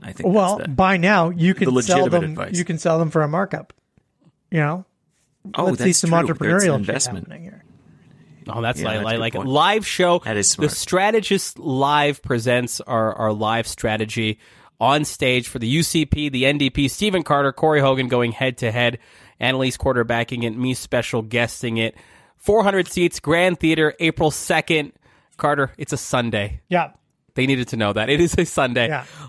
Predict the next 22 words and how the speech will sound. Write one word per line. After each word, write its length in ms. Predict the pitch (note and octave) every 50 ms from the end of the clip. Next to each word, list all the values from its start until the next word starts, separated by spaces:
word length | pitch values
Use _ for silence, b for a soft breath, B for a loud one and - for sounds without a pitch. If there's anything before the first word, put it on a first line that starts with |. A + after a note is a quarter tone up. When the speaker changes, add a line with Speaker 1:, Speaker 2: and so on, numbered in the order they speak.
| B -
Speaker 3:
Okay, 100 | - D3 C#3+
let's 200 | D#3 D#3 - F3+
move 140 | E3 D3+ E3
it 40 |
on 140 | E3 D#3 C#3+ -
to 120 | - E3
our 100 | D3 C3+
first 360 | - - D#3 D3 D3 C3+ - -
segment. 320 | D3+ C3+ C3+ C#3 C3+ C3
Our 100 | B2+ A#2+
first 400 | - - - C3+ B2+ A#2 - -
segment, 400 | - C3+ B2 A#2+ B2 A#2+ A2+ A2
report 460 | A2 G#2+ - - B2+ A#2+ A#2 - -
to 120 | - B2+ A2+
obtain 440 | G2+ - - - A#2+ A2 A2 G#2+
a 60 | G#2+ G#2+
minority 720 | G#2 G#2 G#2 G#2+ G#2 G#2+ G#2+ A2 G#2+ G#2+ G#2 G#2+ G#2 G2+
report. 720 | G2 G#2+ G#2+ G2+ _ - - A#2+ A#2 A2+ A2+ A2 - - B B B B B B B B B
Carter, 400 | - F3 F3 F3 E3+ E3 D#3 A3
Speaker 2:
Ooh. 120 | D4+ A#3 - b b b b b b b b b b b
Speaker 3:
China's 400 | - - B2+ A2+ A2+ A#2 A2+ A2
meddling. 440 | B2+ B2+ C3 C3 A#2+ A#2 A2+ A2+